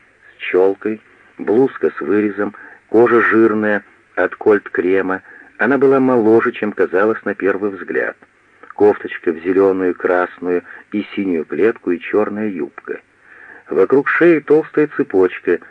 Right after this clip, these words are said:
из поддельного зеленоватого золота. Так, новое дело.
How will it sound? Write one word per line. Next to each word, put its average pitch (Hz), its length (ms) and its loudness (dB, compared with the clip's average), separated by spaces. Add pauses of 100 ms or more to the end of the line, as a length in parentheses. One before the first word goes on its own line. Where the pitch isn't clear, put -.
(120)
из 104 200 -4
поддельного 123 720 0
зеленоватого 98 800 -4
золота. - 440 -8 (680)
Так, 127 440 -4 (460)
новое 131 500 0
дело. 67 460 -4